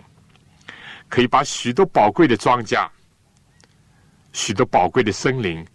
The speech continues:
带到主的面前，收入主在天上的仓库。所以今天这是一个非常激动人心的时代，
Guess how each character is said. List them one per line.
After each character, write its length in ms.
带 220
到 340
主 160
的 140
面 200
前， 320
收 340
入 360
主 240
在 160
天 260
上 220
的 80
仓 400
库。 260
所 180
以 300
今 220
天 380
这 140
是 160
一 20
个 60
非 260
常 420
激 180
动 240
人 200
心 200
的 100
时 300
代， 240